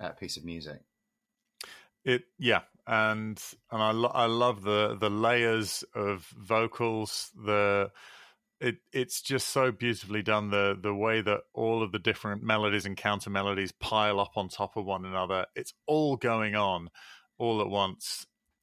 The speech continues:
Speaker 2: um, and it just sounds so good. I just,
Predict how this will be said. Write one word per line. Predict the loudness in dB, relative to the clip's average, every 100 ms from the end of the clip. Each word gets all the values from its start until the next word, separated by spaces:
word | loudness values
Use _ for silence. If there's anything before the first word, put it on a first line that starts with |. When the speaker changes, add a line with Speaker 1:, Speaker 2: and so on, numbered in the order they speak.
| -4
Speaker 2:
um, | 0 2 0 -4 -8 _ _ -20 _ _ _ -4
and | -2
it | -2
just | -4 -4
sounds | 0 2 2 0 -4 -6 -6 -10 -14 _ _ _ -14
so | -8 0 2 2
good. | 2 2
I | 2 0 -4 -8
just, | -6 -6